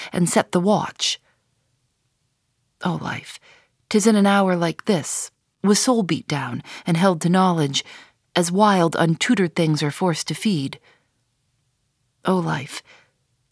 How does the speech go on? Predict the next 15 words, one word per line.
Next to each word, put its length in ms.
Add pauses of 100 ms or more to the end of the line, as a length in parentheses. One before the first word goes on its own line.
(160)
'tis 200
now 320
that 140
I 80
do 200
feel 200
the 140
latent 320 (100)
horror 400
in 160
thee. 260 (1120)
But 160 (220)
'tis 240
not 200
me. 440